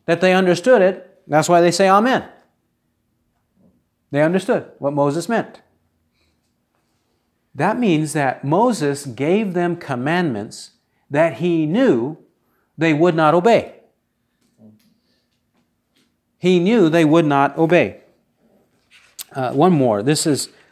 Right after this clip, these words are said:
a fun study. Let, what, <laughs> Deuteronomy chapter thirty-one. Deuteronomy chapter thirty-one. Deuteronomy chapter thirty-one.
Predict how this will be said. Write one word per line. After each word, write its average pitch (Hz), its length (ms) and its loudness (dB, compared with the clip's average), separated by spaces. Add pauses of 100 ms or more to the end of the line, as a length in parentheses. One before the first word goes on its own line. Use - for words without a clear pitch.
a 131 80 -10
fun 160 260 2
study. 127 380 0
Let, 143 160 0
what, 151 380 -2 (120)
<laughs> - 160 -20
Deuteronomy 180 460 4
chapter 175 360 0
thirty-one. 143 640 0
Deuteronomy 185 500 2
chapter 170 480 -2
thirty-one. 143 840 -2 (4000)
Deuteronomy 170 760 0 (560)
chapter 135 760 -4
thirty-one. 123 600 -4